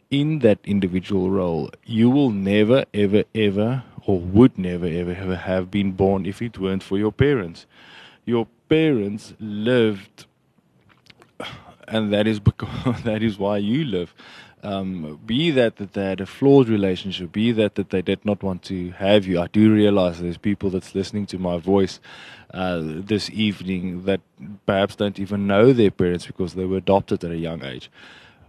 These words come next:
But that does not mean that you don't have parents. You had some r-, person in your life that lived, uh, or, or took on a parental role, uh, and got you to where you are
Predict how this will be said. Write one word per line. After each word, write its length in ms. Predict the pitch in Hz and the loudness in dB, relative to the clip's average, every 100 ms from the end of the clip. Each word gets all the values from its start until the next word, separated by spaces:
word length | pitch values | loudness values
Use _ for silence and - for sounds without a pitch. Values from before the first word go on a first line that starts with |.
| _ - | _ -6
But 200 | 123 117 | -4 -2
that 200 | - 123 | -2 0
does 220 | 123 120 127 | 0 0 0
not 260 | 123 - | -2 -2
mean 640 | 107 120 131 135 123 117 107 | -2 2 4 4 4 2 0
that 220 | 101 - | -2 0
you 140 | 107 | -2
don't 400 | 101 101 101 95 - | 2 0 0 -4 -12
have 400 | - 92 92 87 - _ - | -4 0 0 -2 -10 _ 2
parents. 480 | 117 107 82 - | 4 2 -2 -2
You 100 | 104 | -2
had 540 | 101 - 98 107 104 - | -2 -4 0 2 0 -8
some 480 | - 120 113 107 - - 113 | -6 -2 -2 -2 -6 -10 -10
r-, 120 | 101 - | -10 6
person 460 | 113 110 - 101 | 6 8 2 -4
in 180 | 82 107 | -2 0
your 160 | 110 101 | 0 0
life 420 | 92 87 87 - | 0 -2 -4 -4
that 200 | 101 95 | -6 -6
lived, 720 | 101 98 101 104 101 95 - - | -6 -4 0 0 0 -6 -20 -18
uh, 200 | - 104 | -6 -4
or, 240 | 90 110 82 101 | -2 0 0 -2
or 60 | |
took 280 | 98 - 110 - | 0 0 -2 2
on 220 | 117 107 | 2 4
a 40 | |
parental 640 | 95 98 92 90 92 107 104 | 0 -2 -2 -2 -2 -2 0
role, 400 | 92 87 87 95 - - - - _ - | 2 2 2 -2 -12 -20 -20 -20 _ -8
uh, 180 | 98 87 | -6 -6
and 240 | 98 95 92 | -8 -8 -2
got 260 | 101 98 | 0 0
you 100 | 110 | -2
to 200 | 101 107 | 0 -2
where 240 | 95 90 90 | 0 0 0
you 260 | 101 107 | 2 2
are 340 | 73 78 85 | 0 -2 -6